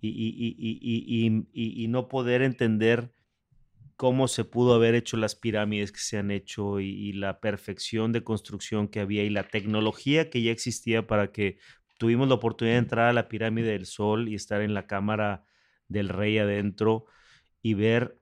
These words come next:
la perfección de las, de las mini orificios por donde entra la luz y le da justo a un, a una tipo tumba donde el rey se acostaba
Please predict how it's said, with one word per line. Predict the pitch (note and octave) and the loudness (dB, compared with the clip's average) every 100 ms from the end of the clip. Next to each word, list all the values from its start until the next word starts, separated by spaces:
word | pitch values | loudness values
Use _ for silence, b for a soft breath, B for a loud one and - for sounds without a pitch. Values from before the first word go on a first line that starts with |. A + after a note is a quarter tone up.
| - | -6
la | A#2 A2 G#2+ | -2 -2 -4
perfección | A#2 A2 - G#2 - A2+ A2+ A#2 | -4 -4 -6 -10 -6 0 2 2
de | C3 | 2
las, | B2 A2 G2+ - | 2 2 0 -6
de | A2+ G#2+ | -4 -4
las | G2+ F#2+ - | -2 -4 -2
mini | G#2+ A2 G#2+ | 0 2 2
orificios | G#2 G#2+ - A#2 - A#2+ | 0 -2 -2 0 0 -2
por | - A2 G#2 | -2 -2 0
donde | G#2+ G2+ G2 G2+ | 0 0 2 2
entra | A#2 A2+ - A#2+ | 2 0 0 2
la | A2 | 2
luz | G2+ G#2+ A2+ A#2 - | 2 2 2 0 -2
y | |
le | G#2 G2+ | -4 -2
da | G#2+ | -2
justo | - - A#2+ - - A2+ | -2 -2 -2 -2 -2 0
a | |
un, | G#2 G#2+ A2+ A2+ A2 _ | 0 0 0 -2 -4 _
a | G#2 | -6
una | G2+ G#2 A2 A2 A2+ A2 G#2 F2+ - | -2 0 0 0 0 0 -2 -6 -10
tipo | - A2 - A2 | -6 -4 -2 -4
tumba | - C3 C3+ A#2+ A2 | 0 4 4 6 4
donde | G#2 G#2 G2+ | 4 4 2
el | G2+ | 0
rey | G#2 A2+ | 2 2
se | A2 - | 2 0
acostaba | A2+ A2 - - A2 G#2+ A2+ G2+ | -2 -4 -2 2 4 4 4 2